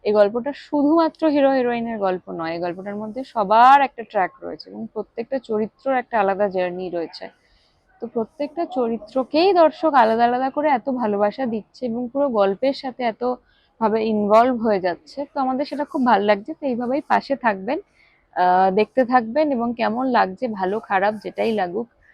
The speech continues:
আহ, আমাদেরকে জানাবেন, আমাদের সাথে জুড়ে থাকবেন, সেটাই বড় কথা। এবং আপনারা জানেনই সাড়ে আটটায় জি, রাত্রি সাড়ে আটটায় জি বাংলায়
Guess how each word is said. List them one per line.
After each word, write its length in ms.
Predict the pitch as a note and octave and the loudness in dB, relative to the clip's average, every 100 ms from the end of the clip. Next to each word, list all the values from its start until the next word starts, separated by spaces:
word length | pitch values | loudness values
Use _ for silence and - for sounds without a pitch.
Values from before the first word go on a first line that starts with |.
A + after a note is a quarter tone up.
| _ _ - | _ _ -6
আহ, 460 | D#3 F3+ F3+ F3 | 2 4 4 4
আমাদেরকে 400 | F3+ G3 G#3+ D#4 | 0 0 0 0
জানাবেন, 480 | A3 A3 F#3+ D#3+ E3 | 2 2 2 -2 -4
আমাদের 200 | F3+ G#3+ | -4 -6
সাথে 240 | - B3+ A3 | -6 -4 -2
জুড়ে 280 | G#3+ A3+ | 0 0
থাকবেন, 340 | A3+ G#3+ A3 G4 | 0 -4 -4 -10
সেটাই 300 | - A3+ A#3 | -10 -6 -2
বড় 240 | G#3 F#3+ F#3+ | 2 2 2
কথা। 260 | G3+ - G4+ - _ _ _ | -2 -2 -6 -6 _ _ _
এবং 260 | F#3 F#3 F#3 F#3 F3+ F3+ F3 F3 F3 | -6 -2 -2 -4 -8 -8 -8 -6 -6
আপনারা 300 | F3+ G3 G3 | -2 0 4
জানেনই 480 | F#3 F#3 A#3+ G4+ | 4 4 2 -2
সাড়ে 300 | - A#3 G3+ | 2 4 6
আটটায় 420 | G3 - - F#4+ C#5 _ _ _ - | 4 2 2 2 2 _ _ _ -14
জি, 280 | F3+ G#3 G#3 | -2 0 2
রাত্রি 400 | G3 G3 - C#4+ | 4 4 4 0
সাড়ে 320 | - G#3 F#3+ | 4 4 4
আটটায় 400 | F3+ - B3 A4 B3+ | 2 0 -2 0 0
জি 200 | F#3+ F3+ | -2 0
বাংলায় 460 | F3+ F3 G3 G#4+ | 0 2 2 2